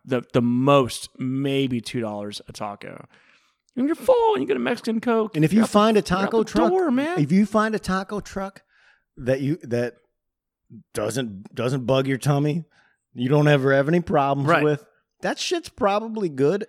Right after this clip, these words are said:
Speaker 2: if not better than any fast food restaurant you're gonna go to. It's not scary. It's,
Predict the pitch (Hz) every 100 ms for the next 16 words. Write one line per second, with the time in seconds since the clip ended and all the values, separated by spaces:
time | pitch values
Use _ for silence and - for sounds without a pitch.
0 | - 160 - 151 214 185 190 202 160 131
1 | 117 147 165 190 180 - 190 170 170 165
2 | 160 170 165 165 147 160 151 151 - 147
3 | 139 _ _ _ _ 131 - 104 82 131
4 | - - - 110 113 73 82 _ _ _
5 | _ 151 117 -